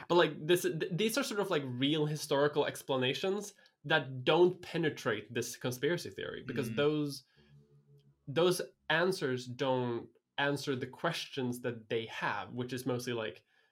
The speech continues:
Speaker 1: they look at old, they look at old pictures of cities and are confused over what they see. Because, like, that, another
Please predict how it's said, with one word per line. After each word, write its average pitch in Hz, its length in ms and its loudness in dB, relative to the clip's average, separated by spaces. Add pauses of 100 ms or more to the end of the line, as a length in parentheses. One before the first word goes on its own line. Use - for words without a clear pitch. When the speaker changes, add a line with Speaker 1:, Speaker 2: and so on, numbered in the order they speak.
(140)
Speaker 1:
they 143 100 4
look 143 220 4
at 156 140 4
old, 131 260 2 (100)
they 147 180 6
look 160 180 2
at 175 100 -2
old 165 220 0
pictures 131 280 -6
of 123 80 -10
cities 113 520 -6 (1120)
and 127 400 0 (100)
are 147 120 6
confused 156 800 -2
over 120 200 -4
what 113 160 -8
they 113 100 -4
see. - 420 -12
Because, 156 200 0
like, 147 140 4
that, 156 180 2
another 165 320 2